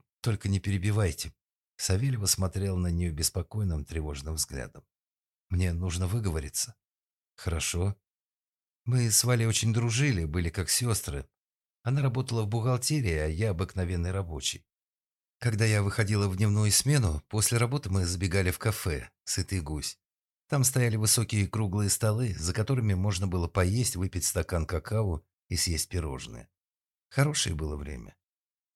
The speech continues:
И вдруг все так ужасно закончилось. Вопреки обещанию, Анна ее прервала, чтобы перейти к самому главному. «Но ведь вы не об этом хотели рассказать?» «Не об этом», согласилась Савельева.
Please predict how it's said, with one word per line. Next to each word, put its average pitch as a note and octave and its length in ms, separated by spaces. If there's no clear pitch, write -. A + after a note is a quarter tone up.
И G#2 80
вдруг F#2+ 300
все E2+ 300
так - 300
ужасно D#2+ 360
закончилось. - 840
Вопреки F#2 420
обещанию, C#3 540
Анна G#2+ 180
ее G2+ 240
прервала, G#2 680
чтобы D#2+ 300
перейти E2 340
к - 80
самому D#2+ 380
главному. E2+ 560
«Но G2+ 60
ведь E2 200
вы E2 220
не D#2 180
об D#2+ 120
этом C#3 160
хотели E2 320
рассказать?» F2 520
«Не G2 100
об G2+ 180
этом», D#2+ 420
согласилась D2+ 500
Савельева. D2 560